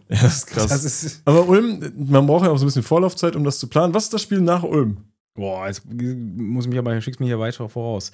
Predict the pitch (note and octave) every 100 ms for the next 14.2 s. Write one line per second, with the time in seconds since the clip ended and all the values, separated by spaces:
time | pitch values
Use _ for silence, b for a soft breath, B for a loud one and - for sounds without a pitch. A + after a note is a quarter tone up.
0 | B C#3 - D#3 G#3 - B2 B2 A#2+ A#2+
1 | F3 D3 B2+ E3+ E3 D#3+ - - - b
2 | b - C#3 E3 D3+ B2+ D#3+ E3 D3 C#3+
3 | B2+ B2+ - B2+ C3+ - A#2+ G#2+ D3 F#3
4 | F#3+ A3+ - - C3 - C#3 B2+ B2 A#2
5 | - C#3+ - F#3+ F#3+ F#3+ F#3+ F#3 F#3+ A#3
6 | - _ _ A#2 A2 C3 G#2 B2+ C3+ E3
7 | D#3 - b - G#2+ B2+ B2+ A2 A#2+ A2+
8 | B2 D#3 D#3+ C#3+ B - D#3+ D3 D#3 D3
9 | C#3+ D3+ D3+ D3 A2+ C3+ B2+ B2+ B2 A#2+
10 | B2 A#2+ - D3 C#3+ B2 C3+ A#2+ - -
11 | C3 D#3 D3 C#3 C#3 C#3+ C3+ B2+ C#3+ D3
12 | D3 C3 C#3 B2+ B2 C3 B2 C3 B2+ B2+
13 | A#2+ D3 - D3+ D#3+ D#3 B B B B2
14 | C3+ -